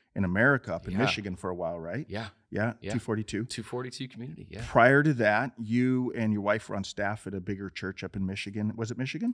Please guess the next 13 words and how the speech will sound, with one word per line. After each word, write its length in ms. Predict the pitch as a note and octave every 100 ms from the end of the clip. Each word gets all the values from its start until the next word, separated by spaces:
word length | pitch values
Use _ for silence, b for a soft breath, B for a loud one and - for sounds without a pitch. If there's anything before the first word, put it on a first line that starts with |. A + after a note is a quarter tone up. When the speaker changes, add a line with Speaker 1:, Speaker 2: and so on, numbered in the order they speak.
| -
Speaker 2:
Yes, 280 | G#2 - -
Oak 160 | A#2 -
Point. 220 | G2 E2 _ _
Speaker 1:
Yep. 220 | A#2 C#3+ - -
Speaker 2:
Yep. 240 | G2+ -
Speaker 1:
And 140 | A#2 A#2
that, 320 | B2+ C#3 G#2+
like, 220 | A2+ G#2
that 160 | B2 B2+
was 100 | G#2+
a 80 | F#2+
huge 560 | - C3 B2 A#2+ G2
healing 640 | - - A#2+ A#2 A2 G2+